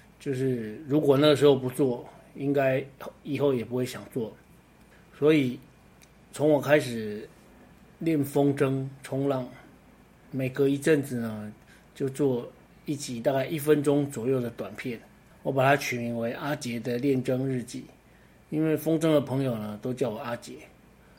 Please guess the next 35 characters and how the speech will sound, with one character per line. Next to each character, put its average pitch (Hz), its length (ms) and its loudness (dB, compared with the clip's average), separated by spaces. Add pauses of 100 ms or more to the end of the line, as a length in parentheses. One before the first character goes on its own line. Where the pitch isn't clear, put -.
(140)
那 143 320 -2 (220)
这 196 100 6
个 170 140 6
日 175 160 2
记 151 320 -4
一 156 80 -6
共 156 140 2
有 135 100 4
六 143 240 6
集， - 220 -6 (800)
在 139 480 4 (300)
单 170 200 4
集 127 200 -4
描 127 200 0
述 139 160 0
里 120 80 0
面 139 160 2
有 117 80 -2
连 113 280 -8
结。 131 240 -10 (640)
我 131 120 -8
接 156 200 -2
下 151 160 2
来 123 120 2
就 139 240 2
简 135 240 -2
单 147 140 6
的 139 80 2
介 139 180 0
绍 135 240 2
一 131 60 2
下 131 160 2
每 113 240 -4
一 135 60 0
集 113 280 -10